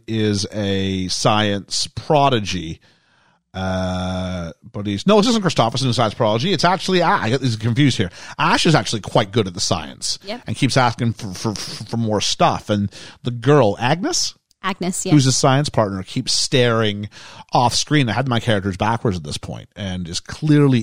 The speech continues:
Speaker 1: into Christopherson. And meanwhile, Christopherson is partnered with, what kind of animal was this?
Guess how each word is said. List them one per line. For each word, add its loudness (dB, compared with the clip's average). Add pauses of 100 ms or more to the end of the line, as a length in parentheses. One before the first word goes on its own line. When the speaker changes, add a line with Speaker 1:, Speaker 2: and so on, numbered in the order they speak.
Speaker 1:
into -4
Christopherson. -4 (580)
And -4
meanwhile, 2
Christopherson 0
is -4
partnered -2
with, 0
what 2
kind -8
of -2
animal -4
was -12
this? -8